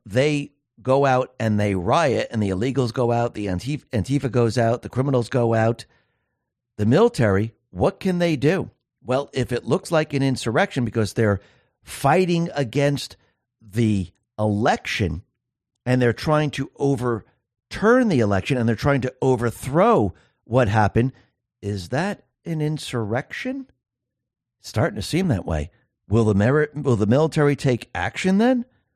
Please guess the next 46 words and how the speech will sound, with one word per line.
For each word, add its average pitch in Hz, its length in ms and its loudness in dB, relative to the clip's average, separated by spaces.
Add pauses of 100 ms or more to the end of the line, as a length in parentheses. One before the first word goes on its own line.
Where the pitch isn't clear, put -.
(180)
under 170 380 2
the 151 180 -6
optics - 720 -6 (340)
where 123 360 2 (100)
the 113 100 -2
resident 147 640 2
is 139 180 0
still - 520 0
in 147 200 -2
the 139 80 0
White 123 280 -2
House 185 360 -6 (480)
or 113 120 0
the 92 100 -2
V 113 140 0
P 156 180 -4
resident 151 480 2
is 147 180 -2
in 160 120 2
the 160 80 2
White 170 240 2
House? 190 280 -8 (1300)
It's - 160 -10
starting 131 240 0
to 98 60 -2
look - 200 0
that 98 200 -2
way, 92 180 2
isn't 143 220 2
it? - 180 -8 (420)
But 151 100 -6
let 254 100 0
me 285 80 -4
go 247 100 2
back 196 220 0
to - 80 -14
post, 175 400 -2
to 131 100 -2
two 185 180 -2
posts, 113 360 -2 (440)
post 160 240 0
sixteen 196 400 -4
forty-four 151 800 -2
and 113 440 0
forty-two 156 400 -4
eighty-one. 101 480 -2